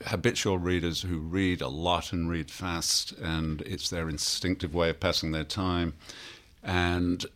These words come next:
you've got to satisfy them, the, the expert readers. And then as you move out to the periphery of the audience, you,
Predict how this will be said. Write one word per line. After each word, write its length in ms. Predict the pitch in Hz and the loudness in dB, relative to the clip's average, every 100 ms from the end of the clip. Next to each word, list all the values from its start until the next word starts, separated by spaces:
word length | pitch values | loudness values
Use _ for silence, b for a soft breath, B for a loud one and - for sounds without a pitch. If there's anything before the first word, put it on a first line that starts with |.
| - - | -6 2
you've 220 | 123 101 | 2 6
got 120 | 110 | 6
to 80 | 98 | 6
satisfy 580 | - 92 92 - 92 95 | 6 4 4 2 0 4
them, 380 | 131 113 62 - | 4 2 0 -2
the, 140 | 113 - | -4 0
the 180 | 87 | 2
expert 420 | 101 - - 78 65 | 2 2 -2 -2 -4
readers. 560 | 73 67 60 71 - - - - | -6 -6 -8 -8 -10 -12 -12 0
And 220 | 95 92 | 4 6
then 300 | 98 95 95 | 8 8 6
as 240 | 101 98 | 4 2
you 100 | 98 | 4
move 260 | 92 101 95 | 6 6 8
out 240 | 101 98 | 6 4
to 120 | - 80 | 0 -2
the 100 | 85 | -2
periphery 560 | - 104 123 98 90 | 2 2 4 2 2
of 60 | 82 | 2
the 100 | 82 | 2
audience, 480 | 82 80 78 80 - | 2 2 0 0 -2
you, 400 | 85 87 80 | 0 0 0